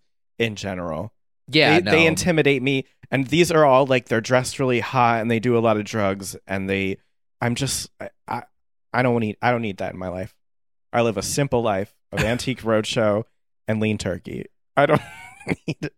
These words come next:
Speaker 1: I don't need it.
Speaker 2: I'll check it out though.
Speaker 1: Yeah, maybe I'll check it out.
Speaker 2: It's on H B O Max, right?
Speaker 1: H B O, yeah.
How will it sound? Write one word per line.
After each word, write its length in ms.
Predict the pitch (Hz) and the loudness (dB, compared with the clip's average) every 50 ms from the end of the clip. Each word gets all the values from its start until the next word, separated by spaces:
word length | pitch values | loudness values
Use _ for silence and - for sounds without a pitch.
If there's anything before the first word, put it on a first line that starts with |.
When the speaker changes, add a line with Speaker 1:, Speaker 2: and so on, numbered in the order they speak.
| - - | -6 -2
Speaker 1:
I 40 | |
don't 240 | - 165 160 156 - | 2 2 2 2 2
need 180 | 131 127 113 98 | -2 -4 -4 -4
it. 140 | 107 - - _ _ _ _ _ _ _ _ _ - | -6 -8 -10 _ _ _ _ _ _ _ _ _ -6
Speaker 2:
I'll 100 | - 160 | -4 -4
check 220 | - - 202 - - | -4 -4 -6 -4 -4
it 80 | 107 | -4
out 180 | 95 85 - - | -4 -4 -6 -6
though. 280 | 90 85 85 82 82 90 90 _ _ _ _ _ _ _ | -8 -6 -6 -6 -8 -10 -14 _ _ _ _ _ _ _
Speaker 1:
Yeah, 160 | - 147 135 131 | -10 -8 -8 -6
maybe 260 | 127 117 104 101 98 | -6 -8 -8 -8 -8
I'll 100 | 90 - | -10 -10
check 220 | - - - _ _ | -14 -16 -18 _ _
it 40 | - | -20
out. 60 | - _ _ _ _ _ _ _ - | -20 _ _ _ _ _ _ _ -8
Speaker 2:
It's 140 | 160 - | -4 -2
on 100 | 208 208 - | -2 -2 -2
H 220 | 131 135 - - | -6 -6 -6 -4
B 80 | 139 123 | -4 -4
O 60 | 107 | -4
Max, 380 | 98 104 92 80 - - - - | -4 -6 -8 -8 -10 -12 -10 -8
right? 260 | 95 82 87 107 - - _ _ _ _ _ - | -6 -6 -6 -6 -8 -12 _ _ _ _ _ -6
Speaker 1:
H 160 | 123 110 - | -6 -6 -4
B 140 | - 104 95 | -2 -2 -2
O, 80 | 92 92 | 0 -2
yeah. 220 | 92 90 101 | -2 -4 -6